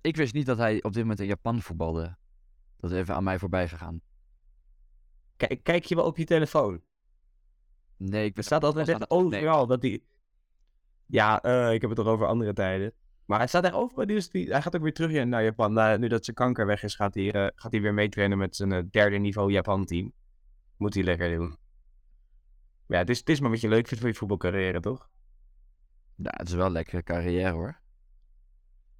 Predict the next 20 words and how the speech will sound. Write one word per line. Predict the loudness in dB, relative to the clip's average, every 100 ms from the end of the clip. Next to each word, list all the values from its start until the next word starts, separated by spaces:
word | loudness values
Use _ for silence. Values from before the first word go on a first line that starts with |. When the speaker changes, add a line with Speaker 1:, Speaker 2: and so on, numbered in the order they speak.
| _ _ _ _ _ _ _ _
Speaker 2:
Zeker | -4 -2 0
niet. | -2 -4 -10 _
Zeker | -8 -6 -4
niet |
verkeerd. | -6 -6 -8 -8 _ _ -20 -20 -20 _ _ _ _ _ _ _ _ _
Speaker 1:
Bedankt | -10 -2 -2 -2
voor | -2
het | 2
luisteren | 0 0 -4
naar | -4 -2
deze | 0 0 0 -2 -2
aflevering. | -6 -4 -4 -2 -4 -4
Laat | 0 -2
ons | -2 -6
zeker | -2 -2 -2 0
weten | 0 0
wat | -4
je | -4
ervan | -6 -6 -6
vond. | -4 -4 -6